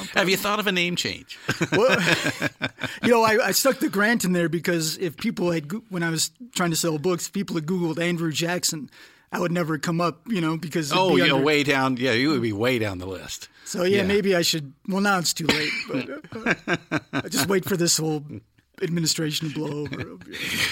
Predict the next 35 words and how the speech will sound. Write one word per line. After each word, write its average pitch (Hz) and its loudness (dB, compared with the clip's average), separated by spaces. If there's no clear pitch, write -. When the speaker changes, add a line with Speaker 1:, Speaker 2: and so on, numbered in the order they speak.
Speaker 1:
Yes, 135 0
well, 127 0
well, 127 -2
we're 113 2
all 98 -2
waiting. 82 -10
So, 113 -6
so, - -6
all 175 4
right, 165 6
all 165 4
right. 139 2
So, 151 0
hey, 123 -2
so - 2
much 175 0
to 131 0
unpack 104 -2
here 98 -2
in 98 -6
this 87 -8
interview. 87 -10
Um, 110 -8
the, 143 -4
the 131 -6
book 165 -2
is 110 -6
really 107 -2
so 117 -4
dense 87 -12
and 110 -8
hitting 139 -2
as 110 -4
many 120 0
spokes, - -4